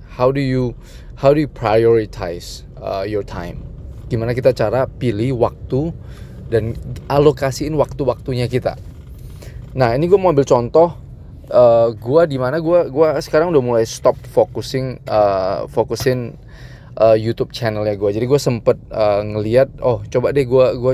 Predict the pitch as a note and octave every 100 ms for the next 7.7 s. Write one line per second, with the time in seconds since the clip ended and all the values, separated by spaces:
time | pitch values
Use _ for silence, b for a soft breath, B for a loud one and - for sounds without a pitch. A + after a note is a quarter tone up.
0 | B2+ G#2 G2+ - - A2+ G#2+ G#2+ G#2 G#2
1 | G#2 G2 - A2 G#2+ G#2 - B B B
2 | B - G2 - G2+ A#2+ A2+ G2+ A2+ G#2
3 | A2 G2 A#2+ B2+ A2+ G#2+ G2+ G2+ F#2 G2
4 | - F#2 - A2 F2+ - F2+ F#2 - G2+
5 | G2+ - B2 A2 G#2+ - B B B -
6 | A2+ G#2 - C3 C3 - - G#2 A2+ A2+
7 | A#2 A#2+ A#2+ - C3 B2